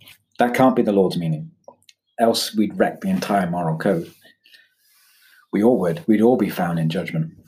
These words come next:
Um, here's the root of the anger. And what Jesus meant is murder is, murder is fault or failure, is amateia. But indeed, also, anger is f-,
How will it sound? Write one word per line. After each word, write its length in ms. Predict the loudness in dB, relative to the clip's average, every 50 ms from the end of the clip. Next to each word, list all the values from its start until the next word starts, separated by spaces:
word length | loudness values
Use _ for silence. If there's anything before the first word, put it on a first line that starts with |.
| _ _ _ _ _ _ _ _ _ _ _ _ _ _ _ _ _ _ _ _ _ _ _ _ -6 -2
Um, 240 | 0 2 2 2 2
here's 220 | 4 4 4 4
the 100 | 4 4
root 180 | 4 6 4 4
of 80 | 2 0
the 100 | -2 -2
anger. 380 | -2 -2 -2 -2 -4 -6 -8 -12 -14 _
And 480 | -2 0 0 2 2 2 2 0 0 -4 -8 _ _ _ _ _ _ _ _ _
what 280 | -2 2 2 2 2 4
Jesus 400 | 4 6 6 6 4 4 4 4
meant 220 | 4 6 4 2
is 500 | 0 0 0 2 0 0 -2 -6 -10 -14 _ _ _ _ _ _ _ _ _ _ _ _ 2
murder 320 | 4 4 6 6 6 4
is, 320 | 4 4 2 0 -4 -6 -4 _
murder 340 | 2 4 4 4 4 4 2
is 160 | 2 2 0
fault 260 | 0 0 0 0 0
or 40 | 0
failure, 440 | 0 0 0 0 0 -2 -4 -4 -6 -10 _ _ -10
is 100 | -4 -2
amateia. 640 | 0 0 0 0 0 -2 -2 -2 -2 -2 -4 -6 -8 -14 _ _ _ _ _ _ _ _ _ _ _ -6
But 320 | -2 0 0 0 0 -6 -16 _ _ _ _ _
indeed, 640 | 0 0 2 4 4 4 4 4 4 2 -2 -4 _
also, 640 | 2 2 2 2 2 2 2 2 2 0 -4 -8 -14 _ _ 0
anger 480 | 2 4 4 4 4 2 0 0 -2 -6
is 280 | -6 -4 -4 -4 -6
f-, 240 | -10 -12 -14 -16 -16